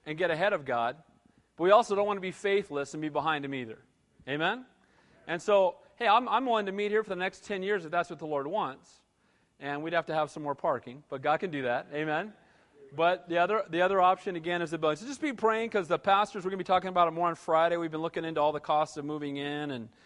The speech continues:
how much more it would cost every month and things like that. But where God guides, God provides. Amen? He's a faithful God, so just keep it in prayer. One thing about it, it's over by Harvey West Park. It's right near Costco, so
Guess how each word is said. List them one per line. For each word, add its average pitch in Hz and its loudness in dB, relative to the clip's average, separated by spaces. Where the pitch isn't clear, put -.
how 151 0
much 160 -6
more 156 2
it 151 -2
would 147 -2
cost 143 -2
every 147 -4
month 139 -2
and 135 -12
things 147 -6
like 139 0
that. 160 0
But 131 0
where 135 -4
God 156 4
guides, 165 4
God 151 0
provides. 139 0
Amen? 139 -8
He's 139 -4
a 147 4
faithful 165 2
God, 160 4
so 131 0
just - -4
keep 165 -4
it 170 0
in 156 0
prayer. 143 4
One 156 2
thing 214 4
about 185 4
it, - 2
it's 165 0
over 208 6
by 170 6
Harvey 185 4
West 214 0
Park. 190 2
It's 135 -10
right 190 6
near 202 0
Costco, 156 0
so 139 -2